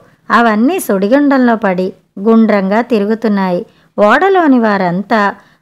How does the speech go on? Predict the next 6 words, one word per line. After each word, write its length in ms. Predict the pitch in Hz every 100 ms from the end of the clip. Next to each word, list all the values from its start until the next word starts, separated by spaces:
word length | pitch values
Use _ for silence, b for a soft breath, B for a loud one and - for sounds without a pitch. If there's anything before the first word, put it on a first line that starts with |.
| -
అబుల్ 320 | 185 226 381
ఫవారిస్ 680 | 370 247 208 247 277 - -
చుట్టూ 280 | 220 - 233
మూగి, 500 | 185 175 190 262 427 b _ 214
"ఏం 280 | 220 269 370
చెయ్యమంటారు? 840 | 370 285 254 247 226 226 214 214